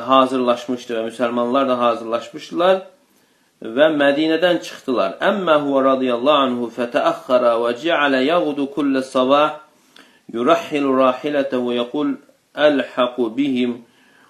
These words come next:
vələkinnəhu ləm yef'al, la yef'alu şeyən thumma yef'alu kullə yevmin hattə təmədə bihi əl-əmru və ləm yudrik. Amma özünə gəldikdə isə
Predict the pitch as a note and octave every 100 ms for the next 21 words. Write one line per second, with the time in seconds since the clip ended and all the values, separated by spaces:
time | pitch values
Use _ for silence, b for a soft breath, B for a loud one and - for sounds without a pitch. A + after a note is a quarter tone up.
0 | b E3 F#3+ F3 E3+ D#3 D3 D3 C#3 D3
1 | C#3+ D3 C#3+ - B2+ B2+ B2 - _ A#2
2 | B2+ B2+ C#3 B2 A#2+ A#2+ A#2+ C#3+ B2+ B2
3 | B2 C#3 B2+ B2 B2+ C3 G#2 A#2+ A#2+ A#2+
4 | A#2+ b b b _ C#3+ C3 B2 C3 C3
5 | A#2+ C#3 C#3 B2 A#2+ A#2+ B2+ B2+ A#2 A#2
6 | C#3+ C#3+ C#3 - A#2+ - C#3 B2+ A#2+ A#2+
7 | A#2+ A#2+ C#3+ A#2 G2 - _ _ _ _
8 | _ _ _ _ _ _ _ _ _ B
9 | B B B B D3 F#3+ F#3 E3+ F#3 F#3+
10 | F3 D#3 D3 C3+ D#3+ D3+ C3 C3+ B2+